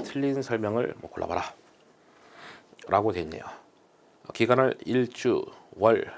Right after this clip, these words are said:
연으로 정한 때는 초일 산입하지 않다. 우리 초-, 초일 불산입이잖아요. 맞네. 첫날은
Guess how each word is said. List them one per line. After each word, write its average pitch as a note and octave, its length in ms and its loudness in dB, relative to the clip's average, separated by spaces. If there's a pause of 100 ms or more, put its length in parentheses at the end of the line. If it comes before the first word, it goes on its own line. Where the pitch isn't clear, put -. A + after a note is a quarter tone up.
(140)
연으로 G#2+ 240 0
정한 G2+ 280 -2
때는 F2+ 460 -4 (540)
초일 - 480 0 (260)
산입하지 A#2+ 380 -4
않다. F2+ 240 -4
우리 - 180 -6
초-, - 160 -16 (380)
초일 F3+ 340 4
불산입이잖아요. A2 880 0 (420)
맞네. D3 380 -2 (260)
첫날은 A#2+ 460 0